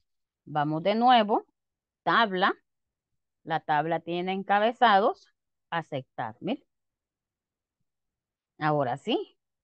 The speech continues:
una vez yo active cualquiera de estas celdas,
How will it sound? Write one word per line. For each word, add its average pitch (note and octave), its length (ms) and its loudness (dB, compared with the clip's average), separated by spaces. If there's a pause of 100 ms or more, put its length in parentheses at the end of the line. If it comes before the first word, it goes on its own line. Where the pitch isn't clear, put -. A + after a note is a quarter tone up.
(220)
una D#3 340 0
vez G#3 220 2
yo E3+ 160 2
active A3+ 640 -2 (440)
cualquiera D#3+ 640 2
de D#3 220 0
estas G3+ 380 -4
celdas, F3 600 0